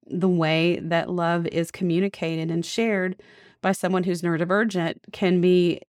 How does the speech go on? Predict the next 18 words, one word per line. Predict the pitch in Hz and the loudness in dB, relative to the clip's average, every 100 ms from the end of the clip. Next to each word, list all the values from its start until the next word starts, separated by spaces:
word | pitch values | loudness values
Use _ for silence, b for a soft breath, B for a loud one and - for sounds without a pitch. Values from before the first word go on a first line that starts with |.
| _ | _
really | 180 180 247 240 | -4 2 2 2
different | 214 233 185 151 - | 0 -2 -2 -4 -4
from | 180 180 - | -4 -4 -4
the | 160 | -2
way | 165 160 | 0 0
that | 156 | 0
a | 160 | 0
neurotypical | 165 156 165 170 175 185 | 0 -2 -6 -8 -8 -6
person | - 165 165 165 | -4 -4 -4 -4
receives | 170 - 277 320 165 | -4 -2 0 2 0
it. | 151 - B B B B B | -4 -6 B B B B B
So | - | 2
it | 180 185 | 2 4
can | 214 | 4
be | 196 | 4
hard | 190 214 190 190 | 2 0 0 -2
to | - | -4
know | 180 196 311 302 160 160 185 | -2 0 2 2 2 0 -2